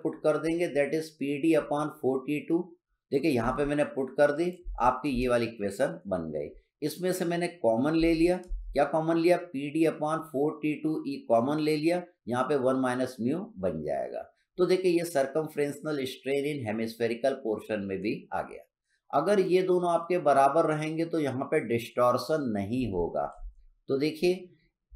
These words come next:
in order that there is no distortion at the junction of the cylindrical and hemispherical portion, the circumferential strain in the two have to be equal। तो मैंने यहाँ पे ई वन equal to ई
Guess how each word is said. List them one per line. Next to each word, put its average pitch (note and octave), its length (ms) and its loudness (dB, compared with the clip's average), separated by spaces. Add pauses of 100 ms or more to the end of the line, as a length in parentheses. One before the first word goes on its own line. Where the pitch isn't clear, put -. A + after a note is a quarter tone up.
(120)
in C3+ 160 0 (120)
order B2+ 280 6 (140)
that E3+ 260 2 (120)
there B2+ 240 2
is D3+ 140 0 (100)
no C3+ 280 2
distortion D#3 720 0
at D3+ 160 0
the D#3 100 2 (120)
junction A#2+ 440 2
of D3+ 180 0
the D#3+ 160 4
cylindrical B2+ 760 2 (800)
and G3 200 2
hemispherical C3+ 840 0
portion, E3 480 0 (280)
the C#3+ 160 4
circumferential C3+ 1080 2 (160)
strain D3 400 0
in C#3 180 -4
the D3+ 120 4 (160)
two D3 240 2 (400)
have C3 260 4
to A2 160 -2
be C#3+ 160 2 (180)
equal। F2+ 460 -2 (300)
तो D#3 100 2
मैंने D#3 200 0
यहाँ C#3 260 0
पे D#3+ 60 2
ई C3+ 360 -2
वन D3 160 -2
equal B2 420 -2
to D3+ 120 0 (120)
ई A2+ 140 -2